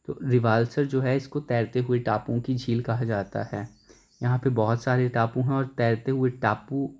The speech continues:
की झील भी रिवालसर और पराशर ऐसे दोनों को ही बोलते हैं, but मेन जो है रिवालसर को बोलते हैं। तो यहाँ से अब आपको इंपॉर्टेंट जो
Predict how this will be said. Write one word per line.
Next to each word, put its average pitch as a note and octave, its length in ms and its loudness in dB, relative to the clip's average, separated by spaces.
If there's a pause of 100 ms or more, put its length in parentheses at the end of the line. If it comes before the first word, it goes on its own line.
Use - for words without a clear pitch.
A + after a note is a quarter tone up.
(120)
की C3+ 100 0
झील B2+ 360 -2
भी C3+ 260 0 (440)
रिवालसर A2+ 440 2
और C3+ 120 2
पराशर A#2+ 540 -2 (100)
ऐसे A#2+ 180 -4
दोनों A#2+ 340 2
को C3 120 2
ही B2+ 60 4
बोलते A#2+ 400 -4
हैं, C3 120 0
but C3 200 -4
मेन A2+ 260 0
जो A#2+ 120 -2
है B2+ 400 -2
रिवालसर A2+ 540 -2
को C3 200 2
बोलते G#2+ 380 2
हैं। C3 260 -6 (960)
तो B2+ 80 0
यहाँ B2 280 4
से B2+ 140 -2
अब B2+ 360 -2
आपको A#2+ 380 0
इंपॉर्टेंट B2 640 2
जो B2+ 240 0